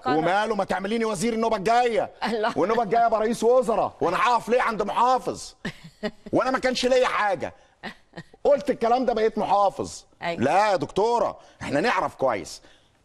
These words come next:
Speaker 2: هنا بقى في نقطة مهمة.
Speaker 1: ب-، بس
Speaker 2: حق المواطنة.
Speaker 1: مش ده إيحاء إنه ممكن يكون في غيره وإنه
Speaker 2: لا،
Speaker 1: في
Speaker 2: لا، لا، لا.
Speaker 1: اختراق للجيش؟
Speaker 2: مفيش، واللي هيقول مدعي.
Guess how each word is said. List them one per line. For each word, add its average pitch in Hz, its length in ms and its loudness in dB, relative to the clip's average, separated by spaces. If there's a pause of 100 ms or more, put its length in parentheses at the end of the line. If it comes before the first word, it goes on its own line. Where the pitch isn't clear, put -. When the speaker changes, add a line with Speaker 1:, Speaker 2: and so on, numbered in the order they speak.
Speaker 2:
هنا 240 240 2
بقى 185 280 0 (220)
في 190 200 -2
نقطة 160 280 -2
مهمة. 85 340 -8 (580)
Speaker 1:
ب-، - 20 -8
بس 180 60 -2 (120)
Speaker 2:
حق 214 640 -2
المواطنة. 147 880 0 (380)
Speaker 1:
مش 185 200 -10
ده 262 60 2 (100)
إيحاء 247 340 -6 (120)
إنه 208 240 -2
ممكن 226 380 -4
يكون 208 280 -4
في 214 200 -2
غيره 226 260 0
وإنه 196 260 0
Speaker 2:
لا، 185 60 4
Speaker 1:
في 185 60 2
Speaker 2:
لا، 160 140 4
لا، 135 120 4
لا. - 80 4
Speaker 1:
اختراق 247 280 0
للجيش؟ 208 460 -6
Speaker 2:
مفيش، 185 560 0
واللي 208 320 0
هيقول 220 360 -2
مدعي. 165 520 -2